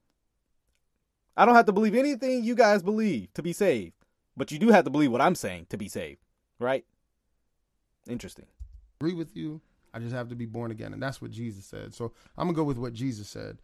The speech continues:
Speaker 2: Everything else, hey, we can study together, we can pray about it, we could talk about it, you know, uh,
Speaker 1: Oh, so,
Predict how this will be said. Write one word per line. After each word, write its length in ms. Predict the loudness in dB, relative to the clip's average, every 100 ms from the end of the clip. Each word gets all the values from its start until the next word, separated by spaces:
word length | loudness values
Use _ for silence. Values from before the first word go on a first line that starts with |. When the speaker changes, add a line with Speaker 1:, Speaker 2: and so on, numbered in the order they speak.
| _ _ -2
Speaker 2:
Everything 420 | 0 0 -4 -6
else, 280 | -6 -8 -6
hey, 160 | -4
we 100 | -4
can 140 | -6 -8
study 360 | -6 -4 -4
together, 380 | -6 -6 -6 -6
we 140 | -8
can 140 | -12 -14
pray 220 | -8 -8
about 300 | -6 -6 -6
it, 180 | -8 -12 _ _ -12
we 80 | -10
could 140 | -8
talk 240 | -4 -4 -4
about 240 | -6 -6
it, 160 | -6 -10
you 80 |
know, 260 | -12 -12 -14 _ -20 -16 -10
uh, 140 | -10 -8 -6
Speaker 1:
Oh, 220 | -4 -4 -8 -20
so, 320 | 6 10 10